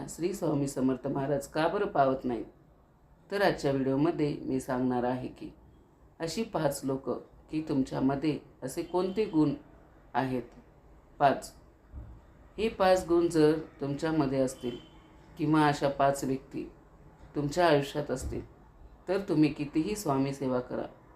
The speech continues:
स्वामीची प्रचिती तुम्हाला येणार नाही किंवा त्यांना स्वामी कधीच पावणार नाही. आता कोणत्या त्या पाच गोष्टी आहेत त्या पाहूयात. या पाचपैकी एक जरी गोष्ट तुमच्यात असेल, तर तुम्हाला महाराज पावणार नाहीत.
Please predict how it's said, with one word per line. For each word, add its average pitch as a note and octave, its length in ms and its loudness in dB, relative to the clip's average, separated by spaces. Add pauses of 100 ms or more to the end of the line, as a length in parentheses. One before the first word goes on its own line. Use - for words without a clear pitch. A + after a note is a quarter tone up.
(300)
स्वामीची C3 460 2
प्रचिती C3 460 -4
तुम्हाला B2+ 420 0
येणार C3 320 0
नाही D3+ 240 -10 (680)
किंवा F#3 240 2
त्यांना C#3 400 2 (160)
स्वामी C3 440 0
कधीच C#3 300 -4
पावणार B2+ 380 0
नाही. A#2+ 140 -4 (600)
आता C#3+ 240 0
कोणत्या D#3+ 520 0 (200)
त्या C#3 120 -2
पाच C3+ 340 -2
गोष्टी C3 300 -4
आहेत C3+ 300 0 (540)
त्या D#3+ 140 0
पाहूयात. B2+ 920 -6
या F3 100 4
पाचपैकी F3+ 760 0 (100)
एक F#3 200 2
जरी E3 280 2
गोष्ट C#3+ 320 -2
तुमच्यात C3 420 -4
असेल, C#3 360 -4 (500)
तर F#3 200 -2
तुम्हाला C#3 360 2
महाराज C3 440 0
पावणार B2+ 420 -2
नाहीत. A#2+ 180 -4